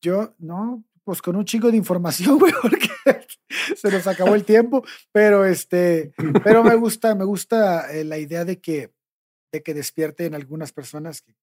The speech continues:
creo que les gusta mucho la historia de la música, pues aprender o saber más o ponerse a leer sobre el tema.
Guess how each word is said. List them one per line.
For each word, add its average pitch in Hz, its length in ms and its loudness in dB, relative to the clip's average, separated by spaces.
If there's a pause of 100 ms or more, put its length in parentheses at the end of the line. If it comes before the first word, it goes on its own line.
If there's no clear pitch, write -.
(120)
creo 135 220 -18
que - 140 -20
les 113 400 -20
gusta 123 240 -20
mucho 127 400 -20
la 123 80 -20
historia 135 300 -12
de 135 80 -10
la 131 100 -12
música, 143 500 -12 (600)
pues 170 180 -4
aprender 175 480 -2
o 185 60 -2
saber 165 340 -4
más 165 300 -8
o - 80 -12
ponerse 147 320 -12
a 156 40 -6
leer 147 240 -8
sobre 143 260 -12
el 127 120 -20
tema. 170 340 -6